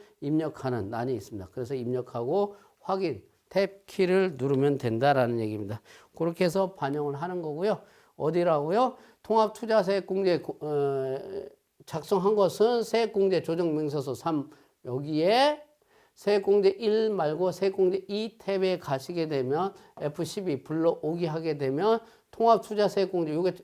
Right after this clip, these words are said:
계산된 내역이 여기 쭉 다 반영이 돼 있고요. 참고적으로, 참고적으로 여기 계산 내역 클릭하시게 되면 볼 수 있다는 얘기예요. 불러오기에서 반영을 하는 거니까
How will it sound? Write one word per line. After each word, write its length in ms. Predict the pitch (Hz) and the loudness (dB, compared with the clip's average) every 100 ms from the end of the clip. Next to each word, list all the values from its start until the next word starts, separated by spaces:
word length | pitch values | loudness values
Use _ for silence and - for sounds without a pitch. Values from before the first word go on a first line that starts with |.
| - | -6
계산된 460 | 180 208 214 208 | -2 0 2 0
내역이 500 | 175 170 175 233 156 - _ - | 2 0 2 0 -2 -6 _ -4
여기 360 | 156 202 190 | 0 2 2
쭉 360 | - 254 285 - | 0 -2 -2 2
다 240 | 214 202 | 6 6
반영이 520 | 208 151 151 185 185 180 | 4 0 2 2 2 2
돼 160 | 180 | -2
있고요. 720 | 180 143 - 214 147 170 202 202 - _ | -4 -6 -2 0 2 2 2 -4 -20 _
참고적으로, 720 | - 220 254 240 226 214 202 196 | -6 0 2 4 4 4 2 0
참고적으로 580 | 214 208 190 180 175 | 0 2 2 2 0
여기 200 | 170 156 160 | 0 -2 -4
계산 360 | 151 147 170 | -4 -2 0
내역 340 | 143 151 180 - | 0 0 -4 -8
클릭하시게 540 | 180 185 165 156 143 | -6 -6 -6 -8 -8
되면 300 | 147 151 165 | -4 -4 -4
볼 140 | 156 | -8
수 140 | 139 - | -10 -8
있다는 380 | 120 147 143 127 | -8 -6 -4 -4
얘기예요. 200 | 117 117 - - _ | -6 -8 -14 -20 _
불러오기에서 1000 | - 180 190 - 170 175 185 175 175 170 | 0 4 4 2 0 2 2 2 0 -2
반영을 560 | - 131 139 156 151 143 | -2 -2 0 0 0 0
하는 240 | 175 185 | 0 0
거니까 580 | 170 151 143 135 170 202 | 0 -2 0 4 4 4